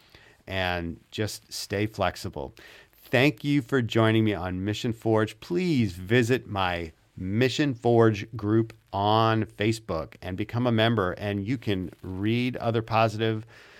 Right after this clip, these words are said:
content that people share. You can catch my videos, and you can participate and share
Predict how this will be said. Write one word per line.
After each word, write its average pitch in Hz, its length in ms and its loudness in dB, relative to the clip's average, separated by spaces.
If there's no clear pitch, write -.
content 113 580 -2
that 107 160 -6
people 120 300 -4
share. 117 360 2
You 123 180 -4
can 95 500 -6
catch 110 360 -2
my 101 440 2
videos, 113 720 2
and 107 240 -2
you 139 220 0
can 107 180 -4
participate 95 880 -6
and 95 220 -8
share 92 560 -2